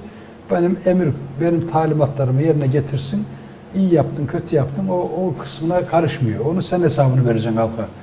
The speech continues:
O kendi isteklerinin yerine gelmesine bakıyor. Oysa bir yanlış bakış açısı. Bence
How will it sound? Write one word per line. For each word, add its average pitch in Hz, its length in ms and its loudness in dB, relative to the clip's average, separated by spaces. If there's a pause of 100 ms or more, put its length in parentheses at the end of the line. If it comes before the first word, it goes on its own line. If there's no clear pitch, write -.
(180)
O 220 140 0
kendi 190 300 2
isteklerinin 170 500 -2
yerine 165 260 4
gelmesine 131 440 0
bakıyor. 107 280 -8 (420)
Oysa 190 320 0
bir 190 60 2
yanlış 175 420 4
bakış - 300 -2
açısı. 160 400 -4 (420)
Bence 175 360 6